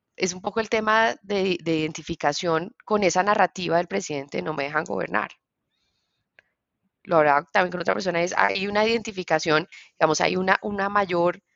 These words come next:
aceptación del discurso de "yo estoy intentando, pero no me dejan", porque hay unos poderes y unas élites que no quieren que nada cambie, y yo estoy haciendo todo lo que se puede por generar este cambio, pero no me están dejando hacer el cambio,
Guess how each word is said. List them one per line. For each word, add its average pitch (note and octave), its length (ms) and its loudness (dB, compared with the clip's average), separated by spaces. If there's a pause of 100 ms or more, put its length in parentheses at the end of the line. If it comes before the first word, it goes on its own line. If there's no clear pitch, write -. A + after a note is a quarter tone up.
(600)
aceptación F3+ 720 4
del F3+ 140 -2
discurso F3 680 -6 (560)
de F3 180 4
"yo E3+ 120 4
estoy G#3 220 0
intentando, F#3 460 0
pero F3 180 -2
no D#3 100 -4
me D#3+ 140 0
dejan", A3 360 2
porque - 240 -4
hay C#3+ 100 2
unos D3+ 220 -4
poderes D#3 460 -4 (540)
y E3+ 100 -6
unas E3 260 2
élites F#3+ 480 0
que F#3 140 -6
no C#3+ 140 -2
quieren E3 260 -2
que F3+ 120 -6
nada D#3 260 2
cambie, B3 520 4 (280)
y F3 100 -8
yo D#3+ 100 2
estoy E3+ 200 4
haciendo F#3+ 340 0
todo G3+ 240 2
lo G3+ 140 -4
que G3 100 -8
se D#3+ 120 -4
puede D#3+ 260 0
por F#3 140 -8
generar D#3+ 280 -4
este - 140 -10
cambio, F3+ 260 2
pero E3 200 -2
no C#3+ 120 0
me C#3 80 -8
están E3 220 -6
dejando C#3+ 480 -4 (200)
hacer - 280 -2
el B2+ 100 -8
cambio, - 280 -2